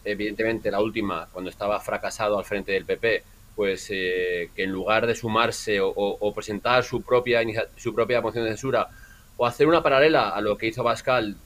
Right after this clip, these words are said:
dijo lo que dijo y atacó, evidentemente, al, al, al partido que debía ir de la mano con él, pues, sal-, salvaguardando esa, yo creo que viene muy bien,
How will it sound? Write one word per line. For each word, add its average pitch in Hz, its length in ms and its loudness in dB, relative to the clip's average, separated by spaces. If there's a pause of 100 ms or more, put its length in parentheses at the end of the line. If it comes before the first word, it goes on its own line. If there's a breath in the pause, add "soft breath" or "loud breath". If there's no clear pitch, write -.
dijo 123 300 -2
lo 135 120 4
que 110 120 2
dijo 127 320 0
y 107 60 2
atacó, 98 320 -2
evidentemente, 110 680 0
al, 92 200 -4
al, 92 260 -6
al 90 160 -8
partido 107 440 -2
que 98 100 -4
debía 98 200 2
ir 101 80 0
de 95 80 -4
la 92 60 -2
mano 107 240 -2
con 151 100 4
él, 190 200 4 (480 soft breath)
pues, 113 120 0
sal-, 110 240 -4
salvaguardando 117 600 2
esa, 151 160 0
yo 147 120 4
creo 151 160 2
que 127 120 0
viene 123 200 2
muy 120 220 4
bien, 117 180 2